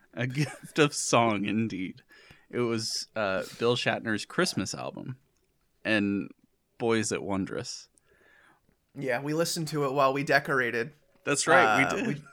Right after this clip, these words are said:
Speaker 2: while we, yeah, for, uh, Wish You Were Here, we had a little Christmas scene, and we <laughs> decorated the house while listening to the William Shatner Christmas album.
Speaker 1: I think we listened to it twice through.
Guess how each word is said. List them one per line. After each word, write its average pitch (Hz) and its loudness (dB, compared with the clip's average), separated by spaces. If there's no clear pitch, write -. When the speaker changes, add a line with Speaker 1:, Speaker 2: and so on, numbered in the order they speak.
Speaker 2:
while 143 2
we, 143 -4
yeah, 143 -2
for, 127 -4
uh, 117 -6
Wish 135 -8
You 135 -6
Were 131 -4
Here, 143 -6
we 135 -8
had 135 -6
a 131 -6
little 135 -6
Christmas 151 -8
scene, 135 -8
and 123 -10
we 143 -8
<laughs> 160 -14
decorated 175 0
the 156 4
house 165 -2
while 160 0
listening - -2
to - -4
the 349 -6
William 269 -2
Shatner - -8
Christmas 294 -6
album. 170 -8
Speaker 1:
I 131 -10
think 131 -2
we 135 0
listened 123 0
to 123 -2
it 117 -2
twice 123 -2
through. 175 -4